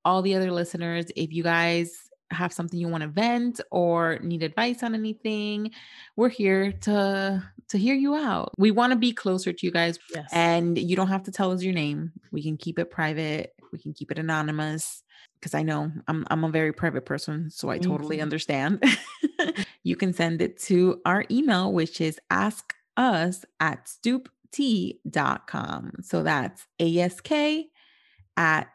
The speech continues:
Speaker 1: S T O O P T E A dot C O M.
Speaker 2: Yeah, yeah.
Speaker 1: <laughs>
Speaker 2: And you can follow us on our Instagram for some episode highlights and to actually see my funny faces and funny reactions to certain things.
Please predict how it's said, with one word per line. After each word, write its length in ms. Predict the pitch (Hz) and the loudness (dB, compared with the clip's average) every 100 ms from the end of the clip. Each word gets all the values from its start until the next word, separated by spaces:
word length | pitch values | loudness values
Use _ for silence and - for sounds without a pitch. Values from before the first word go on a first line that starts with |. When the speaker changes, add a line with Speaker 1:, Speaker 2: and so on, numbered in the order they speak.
| _ - | _ 0
Speaker 1:
S 400 | 180 - - - | 2 0 -6 -12
T 320 | - 190 160 - | -4 -4 -4 -4
O 180 | - 214 - | 0 0 2
O 140 | 214 | 0
P 380 | 202 190 160 - | 0 -2 -2 -4
T 180 | - 262 240 | 0 0 0
E 200 | 233 - | -4 0
A 280 | 185 180 180 | 2 2 2
dot 360 | 175 67 - - | 0 -2 -2 -8
C 480 | - - 190 208 - - | -10 -2 0 -2 -4 -2
O 480 | 160 165 170 175 - - | 0 0 0 -2 -4 -4
M. 960 | 160 156 165 - - - - - 185 - _ 233 160 | -2 0 -2 -2 -6 -6 -8 -8 -10 -12 _ -10 -8
Speaker 2:
Yeah, 160 | 160 185 | -2 0
yeah. 460 | 214 175 160 262 - | 0 -2 -2 -2 -2
Speaker 1:
<laughs> 40 | |
Speaker 2:
And 180 | 180 185 | -2 -2
you 60 | 185 | -2
can 180 | 185 | -2
follow 380 | 185 185 185 185 | -2 0 0 0
us 160 | 185 190 | 0 -2
on 80 | 180 | -2
our 100 | 156 | -2
Instagram 580 | 202 214 202 202 196 | -2 -2 -2 0 -2
for 360 | 190 180 175 175 - - - - - | -2 0 0 -2 -6 -18 -18 -20 -8
some 240 | - 196 | -2 0
episode 520 | 208 202 208 - 202 | 2 0 0 2 2
highlights 540 | 208 196 202 190 190 190 | 4 4 4 4 2 0
and 140 | 180 | -4
to 160 | - - | -2 -2
actually 440 | 190 - 226 226 | 0 0 0 2
see 280 | 190 185 190 | 2 2 2
my 220 | 175 160 | 2 0
funny 400 | 160 - 180 208 | -2 0 4 4
faces 500 | 196 190 180 180 170 165 | 2 0 0 0 -2 -2
and 160 | 160 | -4
funny 220 | - 170 | -2 -2
reactions 680 | 165 165 156 160 160 156 - | -2 -2 -4 -6 -6 -6 -6
to 100 | 170 | -8
certain 360 | - 170 160 160 | -4 -4 -4 -4
things. 460 | 165 160 165 165 | -4 -4 -4 -6